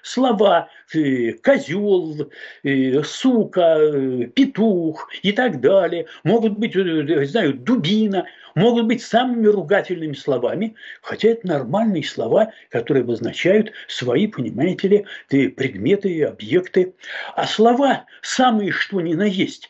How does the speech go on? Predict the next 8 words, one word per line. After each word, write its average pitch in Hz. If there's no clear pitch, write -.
э, 127
нецензурные, 170
могут 254
служить 262
выражением 226
высочайшего 311
восхищения, 311
когда 285